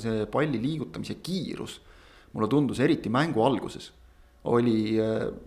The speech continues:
kohati natukene Transi jaoks liiast. Ehk et, äh, mu-, mulle paistab, et Flora on suutnud, äh, selles plaanis hooajale väga korraliku põhja laduda.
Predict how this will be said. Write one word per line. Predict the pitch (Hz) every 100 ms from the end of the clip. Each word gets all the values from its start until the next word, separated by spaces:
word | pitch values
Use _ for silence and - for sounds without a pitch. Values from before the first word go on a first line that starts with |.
| -
kohati | 156 151 - - 107 101
natukene | 123 - 107 - 104 98 - - - - - _ _ -
Transi | 110 117 98
jaoks | - - - - - - -
liiast. | 107 - - - - - _ - _ _ - -
Ehk | 117 -
et, | - 127
äh, | 117 117 120
mu-, | 127
mulle | 147 151
paistab, | 147 160
et | -
Flora | 147 175 120
on | 107 113
suutnud, | 139 131 110 - -
äh, | 113 113
selles | 107 151 123
plaanis | - 110 110 104
hooajale | 139 117 107 107
väga | 131 147 113
korraliku | 131 107 - -
põhja | 185 214 104
laduda. | 110 117 104 107